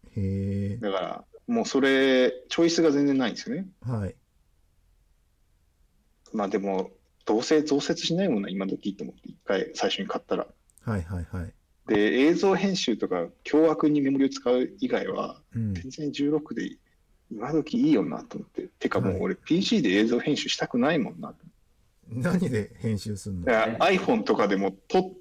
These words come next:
Speaker 2: 撮るのがiPhoneだからさ、
Speaker 1: はい。
Speaker 2: それをわざわざみたいな、GoProで撮ったやつをピーシーとかやんないから、
Speaker 1: はい。
Speaker 2: iPhoneの中でなんかちょちょっとこの、なんていうの、トリムして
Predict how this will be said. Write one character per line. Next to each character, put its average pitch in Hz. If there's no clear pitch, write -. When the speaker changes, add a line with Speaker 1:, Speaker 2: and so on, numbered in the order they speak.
Speaker 2:
撮 349
る 320
の 240
が 107
iPhone 107
だ 85
か 85
ら 82
さ、 -
Speaker 1:
は 120
い。 107
Speaker 2:
そ 127
れ 160
を 214
わ 143
ざ 135
わ 120
ざ 156
み 110
た 98
い 87
な、 101
GoPro 156
で 165
撮 180
っ 175
た 156
や 151
つ 156
を -
ピ 165
ー -
シ 170
ー 151
と -
か 95
や 113
ん 156
な 151
い 117
か -
ら、 -
Speaker 1:
は 101
い。 -
Speaker 2:
iPhone 170
の 123
中 151
で 156
な 110
ん -
か -
ち -
ょ -
ち -
ょ 165
っ 165
と 104
こ 101
の、 101
な 104
ん 107
て -
い -
う -
の、 -
ト 117
リ 123
ム 127
し -
て 120